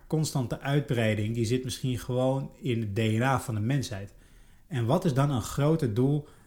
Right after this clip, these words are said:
dan menselijke panspermie? Hè, dat is de mens die zich gaat vestigen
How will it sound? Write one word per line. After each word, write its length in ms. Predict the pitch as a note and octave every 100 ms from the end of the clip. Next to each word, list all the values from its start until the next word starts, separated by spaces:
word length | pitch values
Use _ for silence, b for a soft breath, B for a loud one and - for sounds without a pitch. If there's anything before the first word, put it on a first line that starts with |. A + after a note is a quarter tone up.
| B -
dan 240 | A2+ A2
menselijke 540 | B2 D3+ - B2 - A#2
panspermie? 960 | - C3+ B2+ - C3 A#2 A#2 G2+ E2 - -
Hè, 320 | A#2 B2 A2+
dat 240 | G#2+ G#2
is 180 | A2+ G#2
de 80 | G#2+
mens 420 | G#2 A#2 C#3+ -
die 120 | B2+
zich 180 | G2+ A2
gaat 200 | B2+ A2
vestigen 580 | - C3+ - A#2+ A2